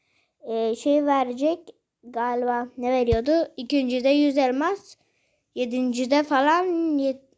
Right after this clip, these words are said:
yani elli kart verecek, şey kartı. Neydi ya, ismini unuttum. Yüz elli puan mı? Aa. Güzelmiş. Puan ustası.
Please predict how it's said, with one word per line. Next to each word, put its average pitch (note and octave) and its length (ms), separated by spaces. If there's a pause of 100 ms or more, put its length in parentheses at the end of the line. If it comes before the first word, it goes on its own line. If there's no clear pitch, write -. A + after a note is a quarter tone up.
yani A3+ 220
elli B3+ 340
kart C4+ 280
verecek, A3 480
şey G#3 280
kartı. - 360 (1400)
Neydi A#3 260
ya, G#3+ 260
ismini A3 260
unuttum. - 260 (600)
Yüz B3 120
elli C#4+ 160
puan C#4 280
mı? D4 340 (140)
Aa. C#4 560 (1600)
Güzelmiş. D4+ 600 (460)
Puan C#4+ 240
ustası. C4+ 460